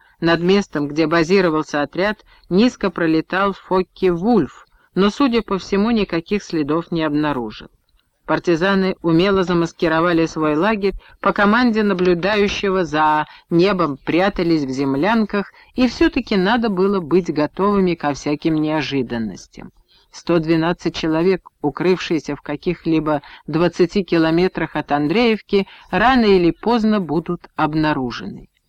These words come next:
И если немцы до сих пор не нашли их, то в этом заслуга Ивана Васильевича Кузнецова. Он посоветовал разбить в глухомане ещё два запасных лагеря и время от времени менять место жительства.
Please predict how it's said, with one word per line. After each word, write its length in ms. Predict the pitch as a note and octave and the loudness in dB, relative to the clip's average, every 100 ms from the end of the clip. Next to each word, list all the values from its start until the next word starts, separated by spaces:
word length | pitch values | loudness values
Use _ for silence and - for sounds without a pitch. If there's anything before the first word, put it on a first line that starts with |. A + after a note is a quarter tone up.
| _ _ _ | _ _ _
И 100 | - | -2
если 300 | D3 D3 - | 0 0 0
немцы 380 | D#3 E3 D#3+ E3 | 0 0 -2 -4
до 140 | D3 D#3+ | -4 -4
сих 200 | D#3 - | -6 -6
пор 240 | E3+ D#3 | -4 -2
не 140 | D3+ | -2
нашли 540 | D3 C#3+ - A3+ C4 D#3+ | -2 -4 -4 0 0 0
их, 180 | - - - - | -4 -16 -20 -8
то 120 | - F#3+ | 0 2
в 40 | |
этом 300 | C4 C4 A3+ | 2 2 0
заслуга 580 | D#3 D3+ - G3+ F#3 E3 | 0 -2 0 0 2 2
Ивана 340 | C#3 E3 F#3 | 2 0 0
Васильевича 540 | D3 C3+ C#3+ D3+ - E3 | -2 -4 -4 -4 -4 -4
Кузнецова. 840 | D3+ C#3+ D#3+ - - C3 A2+ - - _ _ _ _ | -2 -2 -2 -4 -6 -4 -4 -10 -20 _ _ _ _
Он 180 | D3 E3 | 0 0
посоветовал 760 | F3 D#3+ E3 D#3+ E3+ E3+ D#3+ D#3 | 0 -2 0 2 0 0 0 0
разбить 500 | D#3+ D3 D#3+ E3+ - - - | 0 2 2 2 -2 -18 -8
в 120 | D3+ | 0
глухомане 720 | D#3 D#3+ E3 D#3 D#3+ F3+ F3 | 2 2 2 0 2 2 2
ещё 300 | F3+ - A#3 | 0 0 -2
два 380 | E3+ D3 D3 C3 - - | 0 0 0 0 -6 -10
запасных 680 | D3 E3 E3+ D#3 E3 D3 - | -2 0 0 0 0 0 2
лагеря 580 | E3 D3+ B2 C3 A#2+ A2+ _ - | 2 2 0 -2 -4 -8 _ 0
и 100 | F3 | 2
время 400 | F#3 A#3+ G#3+ F#3 | 4 2 0 0
от 120 | - | 0
времени 440 | G#3+ C4+ G#3 D#3+ | 0 2 2 2
менять 460 | D3+ D3 D3+ G3+ - | 2 0 0 -2 -4
место 440 | C#3+ D#3+ - F3+ | -2 -2 -2 -4
жительства. 760 | C#3 C#3 - G2 - - - | -2 -2 -4 -12 -14 -18 -18